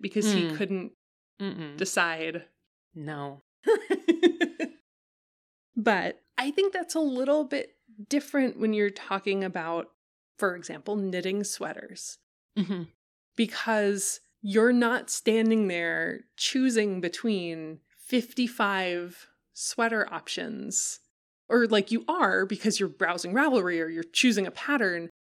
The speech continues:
Speaker 1: but it's not really the same. You can't actually physically have zero sweaters and then fifty-five sweaters within the same two-hour period. You know what I mean? You're not in Old
Speaker 2: Yeah.
Speaker 1: Navy, like, with a cart full. You have to make it, every stitch, with your hands.
Speaker 2: It's a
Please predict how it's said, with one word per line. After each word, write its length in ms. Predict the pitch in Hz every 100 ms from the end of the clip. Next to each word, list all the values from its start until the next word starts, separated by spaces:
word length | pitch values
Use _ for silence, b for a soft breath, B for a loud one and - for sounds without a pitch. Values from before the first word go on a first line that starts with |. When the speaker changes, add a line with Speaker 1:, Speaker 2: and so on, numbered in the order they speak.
| _
Speaker 1:
but 80 | 220
it's 120 | 233
not 120 | 339 294
really 200 | 285 226
the 100 | 196
same. 240 | 196 175
You 80 | 175
can't 240 | - 269
actually 600 | 240 233 247 214 185 175 _
physically 640 | - - 247 247 247 233 202
have 440 | - 214 180 160
zero 360 | 151 180 220 226
sweaters 520 | - 226 226 220 208
and 200 | - 190
then 140 | 175
fifty-five 640 | 170 196 196 175 226 233 214
sweaters 640 | - 185 170 165 175 170 - _ -
within 380 | 196 202 196 180
the 60 |
same 340 | - 214 185 185
two-hour 440 | 240 190 165 170
period. 600 | - 214 170 160 - - _ _ _ _ _ _ -
You 100 | 202
know 100 | 185
what 100 | 180
I 60 |
mean? 180 | 170 175
You're 80 | 196
not 140 | 208 208
in 100 | 220
Old 60 | 202
Speaker 2:
Yeah. 140 | 196
Speaker 1:
Navy, 400 | 196 190 185 170
like, 220 | 170 175
with 120 | 180
a 200 | 175 170 -
cart 280 | - 208
full. 340 | - 160 160 190
You 220 | - 214
have 180 | - 247
to 60 | 302
make 280 | 285 339 339
it, 180 | - -
every 240 | 202 233 233
stitch, 340 | - - -
with 140 | 180
your 80 | 180
hands. 460 | 165 - 190 - - _ _ _ _
Speaker 2:
It's 200 | 214 190
a 140 | 185